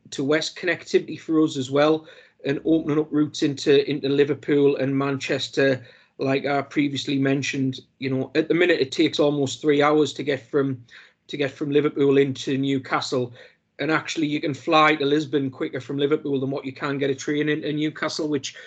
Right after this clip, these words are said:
in the modern era, you know, it's, it's just not acceptable. So we need, we need those improvements, and we're confident that if, um, if, if the full reopening of the Leamside line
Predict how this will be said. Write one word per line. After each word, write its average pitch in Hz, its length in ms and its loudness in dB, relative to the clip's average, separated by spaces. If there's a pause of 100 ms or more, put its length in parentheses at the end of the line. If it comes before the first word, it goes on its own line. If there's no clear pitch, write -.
(240)
in 147 120 0
the 151 80 2
modern 156 280 4
era, 139 500 4
you 131 120 -2
know, 131 120 0
it's, - 400 -8
it's 131 220 -6
just - 320 -4
not 143 180 -4
acceptable. 156 680 -2
So 143 400 0 (440)
we 147 120 -2
need, 190 340 0
we 160 100 2
need 190 220 0
those 180 220 4
improvements, 135 720 0
and 143 100 -6
we're 147 140 -2
confident 143 640 0
that 135 140 -2
if, 135 240 -2
um, 139 360 -2
if, 143 280 -4
if - 300 -6
the 147 120 0
full 156 260 0
reopening 147 440 2
of 139 60 0
the 135 60 2
Leamside 135 520 0
line 131 340 2